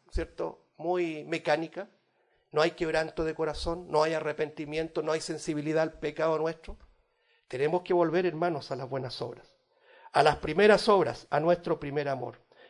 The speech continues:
Entonces ahí Marcos lo enfatiza, el Señor dice, "Amarás al Señor con todo tu corazón". No puedes compartir tu amor,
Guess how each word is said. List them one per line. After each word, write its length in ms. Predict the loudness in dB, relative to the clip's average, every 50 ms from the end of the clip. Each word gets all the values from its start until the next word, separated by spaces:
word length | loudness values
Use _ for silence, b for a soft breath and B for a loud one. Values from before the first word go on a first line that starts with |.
| b
Entonces 380 | -8 -2 0 0 2 6 6 8
ahí 180 | 8 8 8
Marcos 540 | 8 10 8 8 8 6 4 4 4 0 -8 b b b b b b b b
lo 100 | 0 2
enfatiza, 480 | 2 4 2 2 2 0 0 6 6
el 80 | 4 4
Señor 340 | 4 0 0 2 2 2 2
dice, 360 | 0 -2 -2 0 -2 -2 -2 b b b b b
"Amarás 580 | b 6 6 8 8 10 10 12 12 12 12 8
al 120 | 6 4
Señor 360 | 4 2 6 8 10 8 10
con 280 | 10 8 6 6 8 12
todo 260 | 12 12 12 12 12
tu 140 | 8 8 2
corazón". 420 | 2 2 2 2 2 2 2 2
No 160 | 4 2 4 8
puedes 280 | 10 10 10 10 8
compartir 600 | 8 8 8 8 8 4 4 4 0 -2 -2 2
tu 80 | 2 2
amor, 320 | 6 8 8 6 6 4